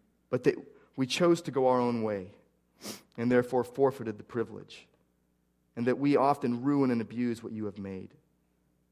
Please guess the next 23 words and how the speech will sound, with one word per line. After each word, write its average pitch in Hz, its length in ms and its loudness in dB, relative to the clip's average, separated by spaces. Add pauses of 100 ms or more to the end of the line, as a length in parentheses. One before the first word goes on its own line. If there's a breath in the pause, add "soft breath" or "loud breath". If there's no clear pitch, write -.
(120)
But 120 60 -8
we 127 80 -2
thank 135 340 2
you, 131 80 -4
Lord, 123 220 2
that 113 80 0
at 107 80 -2
the - 60 -8
perfect 135 440 -6
time 120 340 -4
you 117 180 -4
chose 123 320 -4
a 127 60 -2
way 113 300 -4
by 110 320 -6
yourself, 107 560 -8 (1500)
a 107 60 -8
way 117 140 2
that 113 140 2
no 120 180 0
one 120 180 0
could 113 200 -6
ever 107 480 -4